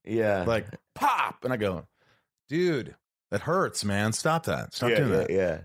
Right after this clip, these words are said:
Speaker 2: And he did it again and
Speaker 1: Yeah.
Speaker 2: again. And finally I go, "Hey,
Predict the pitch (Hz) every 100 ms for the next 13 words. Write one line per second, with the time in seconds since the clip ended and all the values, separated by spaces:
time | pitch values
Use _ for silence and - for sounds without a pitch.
0 | - 113 120 113 101 120 107 78 - 104
1 | 104 98 117 98 98 123 113 101 95 -
2 | _ - 135 101